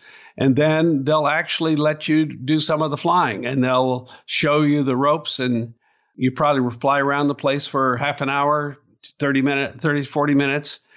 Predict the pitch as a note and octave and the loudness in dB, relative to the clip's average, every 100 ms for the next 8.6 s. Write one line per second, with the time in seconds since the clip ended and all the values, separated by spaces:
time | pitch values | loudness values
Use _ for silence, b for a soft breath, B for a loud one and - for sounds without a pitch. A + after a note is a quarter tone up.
0 | b G#2+ A#2+ D3 B2+ D#3+ C#3 B2+ - B | b -6 -2 0 2 0 0 -4 -12 B
1 | B - - - - C#3 B2+ - D3+ D#3+ | B -4 -4 -6 -8 -4 -4 -4 -2 0
2 | C#3+ D3+ D3 D3 B2+ - - C#3 B2+ - | 0 0 2 2 0 -8 -6 -4 -4 -2
3 | E3+ D#3 - E3+ E3 B2+ A2+ C3 B2+ - | -2 -2 0 0 2 0 0 -2 -2 -2
4 | F3 G3 - F#3 E3 D3+ C3+ B2+ - B2+ | 0 2 0 -2 0 2 0 0 0 -2
5 | A#2 D#3+ D#3+ - - b b b b - | 0 -2 -2 -8 -10 b b b b -2
6 | C3 C3 B2+ A#2+ A#2+ b b b - D3 | 2 2 2 -2 -6 b b b -2 0
7 | C#3 A#2+ B2 - D#3+ E3 - C#3+ C3 C3 | 0 0 -2 -2 0 -2 -4 -2 0 0
8 | C3+ C#3 - A#2+ A2 | 0 -4 0 0 2